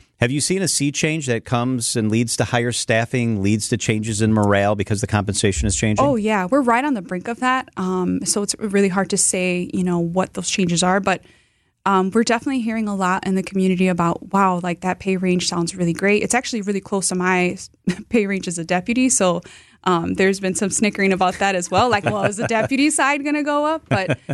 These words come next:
Speaker 1: <laughs>
Speaker 2: um, but yeah, the pay, it, it's deserving. It's deserving of the job.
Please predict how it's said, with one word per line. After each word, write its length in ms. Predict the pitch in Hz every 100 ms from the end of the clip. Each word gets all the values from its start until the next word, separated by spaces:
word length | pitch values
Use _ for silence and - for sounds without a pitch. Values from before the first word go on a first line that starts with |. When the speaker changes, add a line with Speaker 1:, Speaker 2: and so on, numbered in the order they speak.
| -
Speaker 1:
<laughs> 200 | - -
Speaker 2:
um, 360 | 220 214 196
but 200 | 190 233
yeah, 240 | 285 233 -
the 120 | 247
pay, 540 | 247 294 370 370 - -
it, 240 | 262 -
it's 340 | - 233 - - -
deserving. 420 | 277 202 170 -
It's 160 | 226
deserving 380 | 269 254 262 262
of 60 | 220
the 80 | 180
job. 300 | 170 -